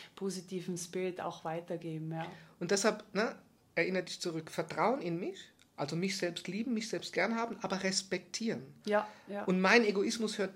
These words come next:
Speaker 2: da auf, wo ich die Grenze anderer Menschen überschreite.
Speaker 1: Genau, absolut,
Speaker 2: Und
Speaker 1: ja.
Speaker 2: dann ist es eben respektvoller Umgang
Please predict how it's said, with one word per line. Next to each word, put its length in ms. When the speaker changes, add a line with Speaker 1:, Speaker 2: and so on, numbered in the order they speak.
Speaker 2:
da 300
auf, 340
wo 80
ich 60
die 100
Grenze 340
anderer 260
Menschen 280
überschreite. 680
Speaker 1:
Genau, 380
absolut, 600
Speaker 2:
Und 60
Speaker 1:
ja. 40
Speaker 2:
dann 160
ist 140
es 140
eben 180
respektvoller 640
Umgang 320